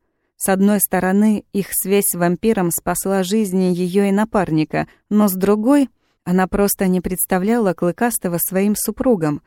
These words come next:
Он ее немного пугал, вызывал желание язвить и задевать его, а о нежных чувствах и речи не было.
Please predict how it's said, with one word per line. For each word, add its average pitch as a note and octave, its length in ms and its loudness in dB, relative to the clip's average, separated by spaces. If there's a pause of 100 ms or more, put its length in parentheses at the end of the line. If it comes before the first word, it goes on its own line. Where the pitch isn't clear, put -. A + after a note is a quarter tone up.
(340)
Он A#3 180 6
ее A#3 180 6
немного A3 520 6
пугал, G3+ 500 -4 (200)
вызывал G#3+ 480 2
желание G#3+ 540 2
язвить F#3 500 -2
и G3+ 60 -2
задевать G3+ 580 0
его, D#3 300 -4 (300)
а G#3 100 0
о G3+ 60 4
нежных F#3+ 500 4
чувствах F#3+ 680 -2
и G3 120 2
речи A3+ 340 -2
не G#3+ 240 2
было. D3+ 320 -4